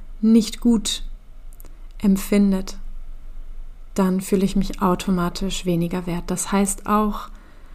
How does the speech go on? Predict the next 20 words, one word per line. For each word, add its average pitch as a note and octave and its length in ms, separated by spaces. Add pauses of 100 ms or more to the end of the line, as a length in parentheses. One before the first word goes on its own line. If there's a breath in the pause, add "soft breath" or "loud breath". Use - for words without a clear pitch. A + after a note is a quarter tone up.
(160 soft breath)
mein A#3+ 200
Selbstwertgefühl F#3+ 1160
hängt F#3+ 320
davon F#3+ 360
ab, A#3+ 340
ob G3 160
ich G3 140
gemocht G#3+ 520
werde F3 400 (220)
oder F3+ 200
nicht. F3 480 (1500 loud breath)
Und G3+ 140
das G#3 140
ist A#3 140
ein G3 280
ganz, A3 380
ganz, G#3+ 280
ganz G3 300
wichtiges G3+ 600
Thema, F#3+ 560